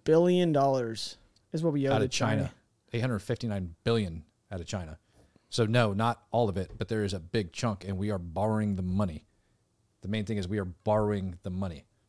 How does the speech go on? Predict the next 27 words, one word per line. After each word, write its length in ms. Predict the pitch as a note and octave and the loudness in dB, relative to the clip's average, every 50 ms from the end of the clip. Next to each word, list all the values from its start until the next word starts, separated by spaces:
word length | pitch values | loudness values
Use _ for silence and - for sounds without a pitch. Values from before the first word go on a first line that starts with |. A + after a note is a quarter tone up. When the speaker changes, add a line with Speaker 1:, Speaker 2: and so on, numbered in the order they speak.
| _ _ _ - | _ _ _ -4
Speaker 2:
We're 100 | G2+ A2 | -2 -2
borrowing 560 | G2+ F#2 F2 - G2+ A#2 B2+ C3+ C#3 C3 A#2+ | -2 0 2 4 6 6 8 6 6 4 4
money 320 | A#2+ C#3 B2 A2+ G#2 F#2+ F#2 - _ _ - | 2 2 2 2 2 0 -2 -6 _ _ -6
to 120 | - A#2+ | -4 -4
fund 500 | G#2 - - - - - A#2 A2+ A2+ G#2+ | -4 -4 -6 -6 -2 0 2 2 2 2
this 340 | F#2 F2 G#2 G2+ G2+ - - | 0 0 0 -2 -2 -2 -4
war. 340 | E2+ F2 F2+ D#2+ C#2 C#2+ - - - _ _ _ _ _ _ _ _ _ _ _ _ _ | -6 -6 -6 -6 -6 -10 -14 -20 -20 _ _ _ _ _ _ _ _ _ _ _ _ _
And 200 | A#2 A2 G2 E2+ E2 | -2 -2 -2 -4 -2
that's 340 | E2 A#2 A2+ A2+ A2+ - - | 0 2 2 2 0 0 -2
where 100 | A#2+ A2 | 0 0
Republicans 440 | G2+ G2 F#2 A#2 A2 G2+ F#2+ F#2 F#2+ | 0 0 0 0 0 0 -2 -4 -4
are 40 | F#2 | -4
drawing 220 | E2+ F#2 E2+ D#2+ | -6 -6 -6 -6
the 80 | D#2 D#2+ | -8 -10
line. 240 | D#2+ D2 C2+ - - _ _ _ _ _ _ _ - | -10 -12 -14 -16 -20 _ _ _ _ _ _ _ 2
Not 240 | G2 A#2+ C#3 C#3+ | 4 6 6 6
to 80 | - D3 | 6 4
get 140 | C3+ A2+ - | 2 4 4
too 100 | C3+ C3+ | 2 2
deep 180 | A#2+ A#2+ A2+ | 2 2 0
into 140 | B2 A2 F#2+ | 0 -2 0
politics, 480 | - B2+ C#3+ C3+ A2+ F#2+ G#2+ G2 F2+ - | 2 4 4 4 4 2 0 -2 -4 -4
but 140 | - - - | -6 0 2
that's 180 | B2+ B2+ - | 2 2 4
what 140 | B2 A#2+ G2 | 2 2 2
it 60 | F#2 | 2
is. 340 | G#2+ A2+ E2 D2 - - - | 2 0 0 -2 -6 -10 -12